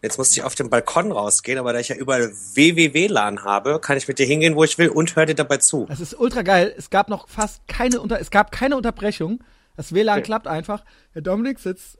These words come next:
Speaker 2: auf seinem fucking Neuköllner Balkon.
Speaker 1: Hier willst du die Aussicht genießen. Pass
Speaker 2: Raucht
Speaker 1: auf.
Speaker 2: Kippen. Ich guck hier auf die Straße.
Speaker 1: <laughs>
Speaker 2: W lan. Ey, I love the Internet, Junge. I love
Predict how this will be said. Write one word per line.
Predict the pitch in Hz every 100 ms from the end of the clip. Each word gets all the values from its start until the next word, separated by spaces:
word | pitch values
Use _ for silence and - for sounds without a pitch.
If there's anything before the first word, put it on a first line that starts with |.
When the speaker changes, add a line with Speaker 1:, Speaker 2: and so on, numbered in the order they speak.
| _
Speaker 2:
auf | - 175
seinem | - 180 190 202 -
fucking | - 220 - 240
Neuköllner | 208 196 - 208 202 190 _ _ _ - -
Balkon. | 185 196 208 190 180 220 _ - _
Speaker 1:
Hier | 135
willst | 131 -
du | 131
die |
Aussicht | 131 135 123 -
genießen. | 107 110 - _
Pass | 110
Speaker 2:
Raucht | 190 196
Speaker 1:
auf. | -
Speaker 2:
Kippen. | 240 - 196 233 -
Ich | 180 -
guck | 220 214
hier | 180
auf | 180
die | -
Straße. | - 208 196 208 196 185 - - - - - -
Speaker 1:
<laughs> | - 202 185 - 190
Speaker 2:
W | 147 202
lan. | 202 196 190 185 151 _ _ -
Ey, | 190 196
I | 185
love | 190 214 -
the | 196
Internet, | 175 185 156 135 135
Junge. | 135 135 127 - - _ 151 - 143
I | 165 165
love | 160 170 170